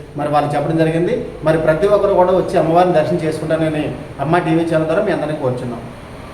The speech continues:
నమస్కారం. కోరికలు తీర్చే కల్పవల్లి, భక్తుల పాలిట బంగారు వల్లి శ్రీ ఎం కోడూరు మోదకొండమ్మ అమ్మవారు. ముఖ్యంగా మీకున్నటువంటి సమస్యలు ఏవైనా, మీకున్నటువంటి కోరికలు ఏవైనా,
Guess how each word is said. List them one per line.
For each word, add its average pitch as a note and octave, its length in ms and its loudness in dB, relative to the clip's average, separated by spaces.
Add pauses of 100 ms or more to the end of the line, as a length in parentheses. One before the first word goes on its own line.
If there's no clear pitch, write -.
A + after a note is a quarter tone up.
(140)
నమస్కారం. B2+ 520 -6 (580)
కోరికలు F#3 420 4
తీర్చే F3+ 380 4
కల్పవల్లి, D#3 760 4
భక్తుల B2+ 420 2
పాలిట D3 340 4
బంగారు C3 440 4
వల్లి C3 380 4 (280)
శ్రీ C3 280 2 (140)
ఎం C3 160 6
కోడూరు C#3 580 4 (720)
మోదకొండమ్మ C3+ 720 4
అమ్మవారు. A#2 440 4 (640)
ముఖ్యంగా D#3+ 560 2 (460)
మీకున్నటువంటి E3+ 760 4
సమస్యలు D#3 460 2
ఏవైనా, C#3+ 460 4 (380)
మీకున్నటువంటి D#3+ 640 6
కోరికలు C#3 400 4
ఏవైనా, C#3 400 4